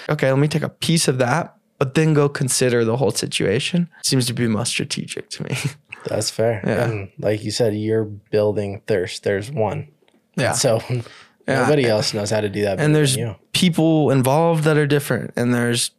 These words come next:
Speaker 1: you know, timing of the market. The market's different right now than it's ever been. And so I just think there's variables that the entrepreneur has to take into account and then make the best decision possible. It's just, there's not one way, you know?
Speaker 2: Absolutely. So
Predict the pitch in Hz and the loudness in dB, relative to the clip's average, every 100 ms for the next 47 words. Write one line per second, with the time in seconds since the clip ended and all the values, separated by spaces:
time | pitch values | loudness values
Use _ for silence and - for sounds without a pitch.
0 | - 117 123 117 - - 147 151 151 139 | -2 0 2 0 -2 0 2 4 2 2
1 | 135 131 143 151 139 135 135 156 170 185 | 2 2 0 -2 -2 0 2 2 0 -2
2 | - 160 165 156 131 127 127 120 117 117 | 0 0 0 0 0 -2 0 0 0 0
3 | 117 - - 143 - - 143 127 127 117 | -2 -2 -4 -4 -8 -6 -2 0 2 2
4 | 127 131 - 151 151 120 120 120 135 120 | 2 2 2 2 2 2 0 2 2 2
5 | 117 113 - 113 - - _ _ _ - | 2 2 0 -2 -4 -10 _ _ _ -2
6 | 123 131 131 131 127 123 127 120 120 113 | 0 2 0 0 0 0 0 0 -2 -2
7 | 113 - 117 - _ _ _ _ _ _ | -2 -4 -4 -8 _ _ _ _ _ _
8 | - 139 135 143 131 120 110 143 180 202 | -2 0 2 0 2 0 0 0 0 0
9 | - 123 123 113 117 131 147 165 151 127 | -2 0 2 4 2 2 0 0 0 0
10 | 123 - 127 - 120 143 - - - - | -2 -4 -4 -2 0 -2 -4 -4 -4 -4
11 | - - - 131 - - - - - 131 | -6 -4 -6 -6 -8 -16 -20 -12 -6 -2
12 | 135 135 - 113 107 85 76 - _ _ | 0 0 -2 -2 -2 -4 -8 -10 _ _
13 | - 55 131 - _ - - - 107 - | -8 -4 -6 -8 _ -18 -10 -6 -6 -4
14 | 113 - 113 - - - 131 117 110 - | -2 -2 -6 -8 -4 0 4 4 2 -4